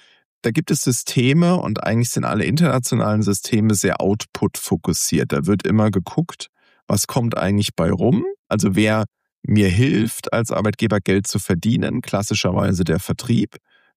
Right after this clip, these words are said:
der bekommt auch viel, so. Jetzt werde ich natürlich auch gezwungen, stärker zu hinterfragen, okay, aber Karrierechancen gibt's ja nicht nur im Vertrieb, die gibt's ja auch in den unterstützenden Einheiten.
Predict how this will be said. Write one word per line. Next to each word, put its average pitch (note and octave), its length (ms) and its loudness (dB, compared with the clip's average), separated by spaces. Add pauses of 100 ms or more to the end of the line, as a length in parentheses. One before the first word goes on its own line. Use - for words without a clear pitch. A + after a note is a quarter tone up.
(140)
der A2 120 2
bekommt G2 500 -2
auch - 160 -2
viel, - 340 -6 (100)
so. - 340 -8 (640)
Jetzt - 300 -2
werde E3+ 180 0
ich D3 100 0
natürlich B2 440 0
auch B2 140 -4
gezwungen, D#3 640 0 (100)
stärker A#2+ 440 -2
zu - 140 -2
hinterfragen, A2+ 680 0
okay, A#2 420 0
aber F#2 220 0
Karrierechancen G#2+ 840 0
gibt's A2 220 -2
ja G2+ 80 2
nicht G2 180 0
nur F2+ 100 2
im E2+ 100 2
Vertrieb, - 560 0
die E3+ 80 2
gibt's - 240 -2
ja G2+ 100 2
auch - 340 -4
in G2 100 2
den F#2 120 4
unterstützenden - 760 0
Einheiten. D#3 760 0